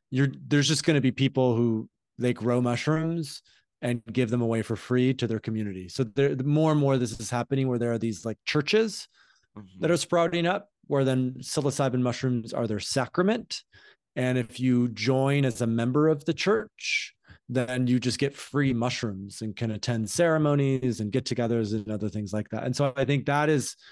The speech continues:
Speaker 1: if we look at accessibility, if we look at the future of what psychedelics hold, I think a great model is, and I say this having been raised in the church, is the church model, but instead of it being sort of a dogmatic,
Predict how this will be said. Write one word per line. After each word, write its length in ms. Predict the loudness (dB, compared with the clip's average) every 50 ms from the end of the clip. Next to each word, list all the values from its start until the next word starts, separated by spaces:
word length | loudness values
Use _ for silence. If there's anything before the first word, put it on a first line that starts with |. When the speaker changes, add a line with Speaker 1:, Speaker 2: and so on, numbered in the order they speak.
| -20 -20 -20 _ -8
Speaker 1:
if 120 | -2 0
we 80 | 0 2
look 240 | 2 2 0 2 0
at 60 | -2
accessibility, 760 | -2 0 0 -2 0 -2 -2 -2 0 0 2 2 2 2 2
if 120 | 2 0
we 100 | 0 0
look 260 | 2 0 -2 0 0
at 320 | 0 0 0 -2 -4 -6 -8
the 80 | -8
future 440 | -8 -2 0 0 0 0 0 -2 -2
of 100 | -2 -2
what 160 | -2 -4 -4
psychedelics 560 | -4 -6 -4 -2 -2 0 0 -2 -2 -6 -6
hold, 520 | -4 -2 0 2 2 2 2 0 -2 -4 -8 -10 _ -20 -20 -20 -20 -20 -20 -20 _ _ _ _ _ _
I 120 | -4 0 0
think 240 | 2 0 0 -2 -6 -6 -4
a 80 | -2 -2
great 440 | -2 0 0 2 2 2 2 2
model 520 | 2 0 2 2 2 2 0 0 0 0 0
is, 240 | 0 -2 -4 -8 -14 _ _ _ _ _ _ _ _ _ -20 -20 -20 _ _ _ -6
and 80 | -4 -4
I 60 | -2
say 200 | 0 2 2 2
this 160 | 2 0 0
having 160 | -2 -2 -2
been 140 | -2 -2 0
raised 320 | 0 2 2 2 2 0
in 60 | 0 -2
the 80 | -2
church, 300 | -2 0 -2 -2 -2 -2
is 160 | -4 -4 -2
the 100 | -2 -2
church 440 | -2 -2 -2 2 2 2 2 2 0
model, 380 | 0 0 0 0 0 -2 -2 -2
but 200 | -2 0 0 0
instead 240 | 0 0 0 -2 0
of 80 | 0
it 100 | -2 -2
being 240 | 0 0 0 0 0
sort 160 | -2 -2 -2
of 120 | -2 -2 -2
a 80 | -2
dogmatic, 800 | -2 -2 -2 -2 -2 -2 -2 -2 -2 -2 0 0 0 -2 -4 -6